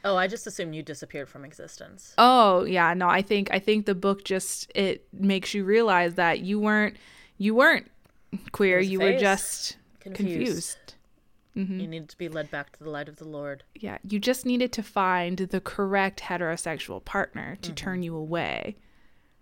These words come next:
Speaker 1: I would not be surprised if one of these books down the line has that plot line.
Speaker 2: Oh my God. Can
Speaker 1: But
Speaker 2: you
Speaker 1: also, I wouldn't
Speaker 2: imagine?
Speaker 1: be surprised if we just never reference homosexuality as a thing at all.
Speaker 2: <laughs> I think she was just like, "I'll be inclusive by not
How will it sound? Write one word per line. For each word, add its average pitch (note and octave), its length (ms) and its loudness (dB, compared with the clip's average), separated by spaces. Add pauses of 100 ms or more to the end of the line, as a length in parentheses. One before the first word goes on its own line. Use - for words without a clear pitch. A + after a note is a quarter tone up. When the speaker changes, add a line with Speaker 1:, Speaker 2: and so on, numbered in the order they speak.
(420)
Speaker 1:
I A3 440 -2 (100)
would F3+ 300 -10 (360)
not E3 240 -8
be D3+ 80 -10
surprised C#3 520 -8
if - 160 -12
one C#3+ 140 -14
of C3+ 120 -16
these C3+ 200 -16
books - 300 -12
down B2+ 220 -14
the B2+ 80 -16
line A#2 400 -14 (220)
has D3 220 -8
that - 240 -10
plot - 260 -12
line. F#2 240 -12
Speaker 2:
Oh F#3+ 100 -8
my D#3+ 180 -12
God. D#3 420 -14 (180)
Can - 80 -18
Speaker 1:
But - 60 -4
Speaker 2:
you - 60 0
Speaker 1:
also, B4 200 -2
I A#4+ 40 -4
wouldn't G#4 160 -6
Speaker 2:
imagine? G#4 160 -6
Speaker 1:
be F#4+ 100 -2
surprised D4+ 460 -6
if - 100 -14
we A3+ 100 -6
just G3 200 -10
never F3 420 -4
reference D#3 680 -6
homosexuality D3+ 640 -12
as C#3 100 -14
a C#3 60 -14
thing C3 240 -14
at B2+ 160 -14
all. A#2+ 160 -12
Speaker 2:
<laughs> - 20 -4
I - 540 -6
think F4+ 180 -2
she F#4 160 2
was F4+ 100 -4
just D#4+ 180 -4
like, A3+ 220 -4
"I'll C#4+ 120 2
be E4+ 200 2
inclusive A#3 580 0
by E3 140 0
not D3+ 380 -4